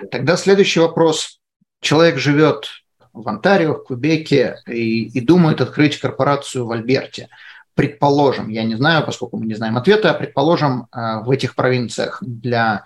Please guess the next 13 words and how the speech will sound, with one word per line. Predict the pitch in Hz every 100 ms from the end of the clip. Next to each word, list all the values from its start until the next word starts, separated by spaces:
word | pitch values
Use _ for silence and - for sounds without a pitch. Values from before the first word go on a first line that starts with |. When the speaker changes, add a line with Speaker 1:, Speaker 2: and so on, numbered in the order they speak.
| - - -
Speaker 2:
людей | 127 127 139
на | 123
work | 123 -
permit | 131 135 131
открыть | 117 - 123
корпорацию | - - 123 123 127
нельзя, | 131 143 202 185
а |
вот | 135 123
в, | 120 -
в | 123
Альберте | 120 143 143 127
можно. | 127 104 -